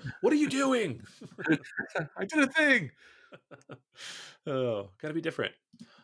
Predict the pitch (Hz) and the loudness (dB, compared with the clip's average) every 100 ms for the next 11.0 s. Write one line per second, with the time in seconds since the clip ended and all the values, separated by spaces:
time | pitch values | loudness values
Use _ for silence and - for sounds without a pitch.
0 | _ 120 104 156 202 190 220 214 180 147 | _ 2 4 4 4 2 2 4 4 6
1 | 123 113 - - - _ _ _ _ _ | 6 6 2 -6 -14 _ _ _ _ _
2 | _ _ _ 98 98 107 - - 156 143 | _ _ _ -10 -8 -8 -10 -10 -10 -10
3 | - - 220 226 208 170 156 160 131 113 | -8 -2 0 4 4 2 4 4 4 4
4 | 117 - 113 101 104 101 98 95 - 107 | 4 4 -2 -2 -4 -2 -2 -2 -4 -2
5 | 98 95 95 92 87 90 - _ _ _ | -2 -4 -4 -4 -2 -4 -8 _ _ _
6 | _ 98 98 311 302 285 247 180 127 107 | _ 0 2 2 2 4 6 4 2 -2
7 | - - 127 135 220 226 226 - 180 190 | -8 -8 2 6 6 6 6 6 6 2
8 | 185 262 311 _ _ _ _ - - - | -2 -4 -6 _ _ _ _ -20 -20 -4
9 | 330 - 359 - - 101 120 - - _ | -4 -2 -4 0 0 4 2 0 -14 _
10 | 208 240 214 180 135 120 131 131 113 85 | 2 2 2 4 4 2 -4 -4 -4 -6